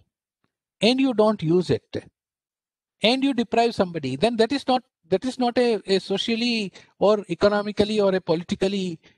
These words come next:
agreeable kind of a situation. So we need to work on the supply side augmentation.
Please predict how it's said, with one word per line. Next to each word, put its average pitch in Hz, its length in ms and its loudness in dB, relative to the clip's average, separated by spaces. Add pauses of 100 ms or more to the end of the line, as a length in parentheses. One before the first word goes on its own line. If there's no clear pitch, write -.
(120)
agreeable 190 560 0
kind 165 280 -2
of 170 100 -2
a 185 100 -2
situation. 214 600 -6 (1600)
So 220 100 4
we 233 120 0
need 226 260 0
to 269 80 0
work 202 280 0
on 190 100 0
the 190 140 -2
supply 170 340 0
side 175 220 0
augmentation. 120 680 -6